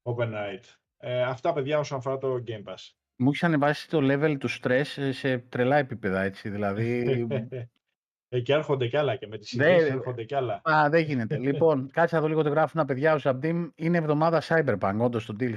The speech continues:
Speaker 2: C, το οποίο θα τα πούμε και στην πορεία. Ε, ο Γιώργος ο Σιγάλας, ανεβαίνει το Game Pass, σύντομα θα αρχίσει να μπαίνει και κατάλογος Activision.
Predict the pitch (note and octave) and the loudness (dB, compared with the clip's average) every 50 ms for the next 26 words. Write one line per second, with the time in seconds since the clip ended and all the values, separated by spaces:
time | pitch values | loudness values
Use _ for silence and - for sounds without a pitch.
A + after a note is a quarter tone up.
0 | - - C3+ C#3 C#3+ D#3+ G#3 _ _ _ _ _ _ _ - C3+ A#2 A#2 C#3 C#3 | -6 -4 -4 -4 -4 -4 -8 _ _ _ _ _ _ _ -4 -2 0 2 2 2
1 | C#3 C#3 C3+ C3+ C3 B2+ B2 B2 A#2+ A#2+ A#2 A2+ G#2+ G#2 G#2 A2+ B2+ - _ _ | 4 4 4 4 2 2 2 0 0 -2 -4 -6 -10 -12 -16 -20 -20 -20 _ _
2 | _ _ - - B2 A2 A2+ - B2 A#2 A2+ G#2+ A2 A2 - G#2+ G#2 G#2 G2+ A2 | _ _ -10 -8 -8 -8 -6 -6 -6 -4 -4 -6 -8 -10 -10 -8 -8 -6 -4 -4
3 | A#2 B2+ C3+ D3 D#3 - _ _ _ _ _ _ _ _ _ _ _ _ _ _ | -2 -2 -2 -4 -6 -10 _ _ _ _ _ _ _ _ _ _ _ _ _ _
4 | _ _ C3+ C3 C3 C3 B2+ B2+ B2+ B2+ B2+ B2 B2 B2 A#2+ B2 A#2+ A#2+ A#2+ G#2+ | _ _ -2 0 2 2 2 4 4 2 2 2 0 0 -2 -4 -6 -6 -8 -6
5 | A2+ C3+ C3 C3 C3+ D3+ D#3 D3+ C#3 C#3+ B2+ - C#3 B2 C#3 D3+ D#3 D#3 C#3+ - | -4 -4 -2 0 0 0 0 -2 -4 -6 -8 -8 -4 0 0 2 2 0 0 -2
6 | D3+ C3+ C3+ C3 C3+ D3+ D3+ C#3 C3+ A#2+ A#2+ C3 C#3+ D3 D3+ C#3+ D3+ C#3+ - - | -4 -4 -2 -2 -2 -2 -2 -2 -4 -4 -2 -2 -2 -2 -2 -2 -2 -4 -4 -6
7 | D3+ C#3 D3 C3+ B2+ - C3 A#2 A2+ C#3 B2 - C3+ A#2+ A#2 C3 C3 B2+ B2 A#2 | -6 -4 -2 -4 -4 -4 -6 -8 -8 -10 -8 -6 -6 -4 -4 -2 -2 -2 -4 -4
8 | A#2 G#2 A2 G#2 - A2+ A2+ A2+ G#2+ G#2+ - - A2 - - F#2+ F#2 A#2 B2+ C#3 | -4 -6 -4 -4 -2 -2 -2 -2 -4 -6 -8 -10 -12 -12 -12 -8 -6 -4 -4 -4
9 | C#3+ D#3+ E3+ F3 F3 E3+ E3+ F3 | -2 0 0 0 0 -2 -6 -8